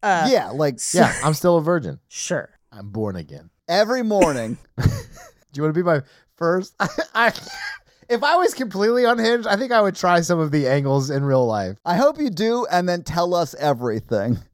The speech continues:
Speaker 1: And how badly it went, 'cause I can't imagine it's gonna go good.
Speaker 3: It doesn't go good now,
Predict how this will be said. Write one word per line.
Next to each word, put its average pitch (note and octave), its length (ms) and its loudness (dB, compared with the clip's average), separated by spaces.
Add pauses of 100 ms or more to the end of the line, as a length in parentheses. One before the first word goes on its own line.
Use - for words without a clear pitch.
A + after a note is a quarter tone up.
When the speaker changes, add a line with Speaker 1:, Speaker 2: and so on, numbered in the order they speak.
(240)
Speaker 1:
And G#3+ 180 0
how G#3 180 0
badly G3 520 -2
it D3+ 120 -4
went, E3+ 300 -6
'cause - 160 -8
I G3 60 4
can't G3 300 -2
imagine F3+ 600 0
it's D3+ 280 -8
gonna D#3 240 -4
go C#3+ 460 -4
good. C3 320 -6 (400)
Speaker 3:
It A2 100 -12
doesn't C3+ 280 -2
go E3 160 2
good D#3+ 240 0
now, E3 340 2